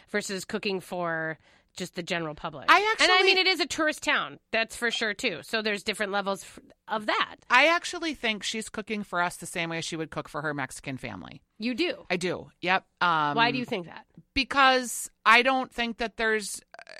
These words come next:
Speaker 2: sh-, I don't, honestly, I don't think she has the base of knowledge. She's never been to the United States. She lives in this town and has lived there her entire life.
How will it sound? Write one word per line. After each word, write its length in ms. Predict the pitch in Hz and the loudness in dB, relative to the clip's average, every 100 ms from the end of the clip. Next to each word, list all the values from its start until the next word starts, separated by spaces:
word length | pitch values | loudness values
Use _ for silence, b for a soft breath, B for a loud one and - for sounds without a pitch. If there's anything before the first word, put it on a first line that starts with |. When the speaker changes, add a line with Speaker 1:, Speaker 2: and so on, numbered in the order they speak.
| - | -12
Speaker 2:
sh-, 140 | - - | -6 2
I 120 | 208 | 4
don't, 260 | 262 269 - | 4 0 -2
honestly, 480 | 196 220 247 - 269 | 0 0 -2 0 4
I 80 | 208 | 4
don't 240 | 233 240 | 4 -2
think 160 | 226 214 | -6 -8
she 160 | - 202 | -6 -2
has 220 | 185 160 | -4 -2
the 180 | 165 147 | -4 -4
base 400 | 147 202 247 170 | -4 -6 -6 -10
of 120 | 156 | -6
knowledge. 840 | 160 185 247 165 135 143 135 - b b b b | 0 2 2 0 -4 -6 -10 -12 b b b b
She's 120 | 226 | -2
never 220 | 254 226 | 0 2
been 140 | 202 | 0
to 80 | 208 | 0
the 40 | 202 | 0
United 280 | 202 190 | -2 -2
States. 580 | - 196 285 - - - _ b b b b b - | -6 -6 -6 -8 -12 -16 _ b b b b b -6
She 240 | - 214 | -2 0
lives 440 | 196 180 226 233 202 | 0 0 0 -2 -4
in 500 | 190 185 185 185 170 | -2 -2 -2 -6 -6
this 260 | 180 - | -6 -6
town 460 | - 208 285 196 170 | -6 -2 0 0 -2
and 140 | 165 | -4
has 160 | 170 160 | -6 -6
lived 180 | 180 165 | -8 -4
there 140 | 170 | -4
her 120 | 170 | -2
entire 400 | 156 151 151 139 143 | -6 -6 -6 -6 -6
life. 460 | 175 107 - - | -8 -10 -12 -20